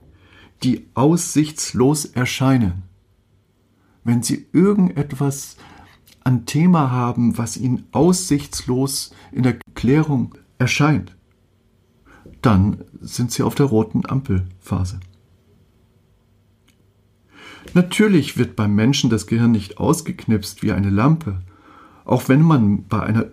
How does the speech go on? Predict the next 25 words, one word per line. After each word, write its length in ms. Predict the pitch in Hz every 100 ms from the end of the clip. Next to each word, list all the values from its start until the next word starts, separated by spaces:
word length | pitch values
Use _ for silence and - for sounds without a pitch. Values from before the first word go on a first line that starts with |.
| -
Überaktivität 1040 | 147 139 120 120 - - 110 107 117 104
des 220 | 104 -
Parasympathikus 1080 | _ 117 139 143 135 120 107 110 113 107 -
durchaus 540 | 127 120 - 101 98
ohnmächtig 560 | 139 190 151 - - -
werden 240 | 98 92
kann. 280 | 92 92 90 - _ _ _ _
Aber 240 | - 185
das 240 | - 95 -
ist 160 | 92
der 80 | 95
seltene 680 | 92 92 101 101 95 90 90 90
Fall. 400 | _ - 92 90 92 _ _ _ _ _ -
Weitaus 680 | 92 110 - - 98 -
häufiger 520 | - 160 190 165 120 101 _ _ - - _
wird 160 | 131 -
man 100 | 113
nicht 260 | 98 92 -
ohnmächtig, 840 | 113 110 95 104 117 - 180 - _ _ _ _ _ _ _ _
man 160 | 113
findet 340 | 135 175 180 165
sich 300 | 143 151 -
nur 300 | 139 151 147
plötzlich 420 | 151 143 - 135
dabei, 480 | 135 135 104 113